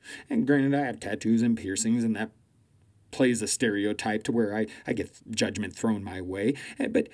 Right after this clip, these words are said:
when it comes down to it, none of this, I've, none of what have I, I've experienced has been because of my skin color.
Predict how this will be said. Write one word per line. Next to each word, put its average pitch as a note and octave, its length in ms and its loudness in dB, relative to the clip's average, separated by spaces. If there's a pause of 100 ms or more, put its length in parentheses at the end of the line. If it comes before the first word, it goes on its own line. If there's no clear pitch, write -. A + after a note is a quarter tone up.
(320)
when A#3+ 140 6
it - 80 -4
comes D3 180 2
down C#3+ 220 4
to B2+ 160 4
it, - 220 0
none D3 300 6
of G#2 120 -6
this, A#2 320 0 (100)
I've, B2+ 140 2
none A#2+ 420 0
of E3 260 -6
what C3+ 140 4
have A#2+ 80 0
I, A#2 140 -2 (100)
I've B2+ 200 2
experienced A#2+ 640 0
has C#3 100 4
been E3+ 260 0 (920)
because - 240 0
of D#3 60 -4
my C#3+ 60 -2
skin E3+ 300 -2
color. - 420 -14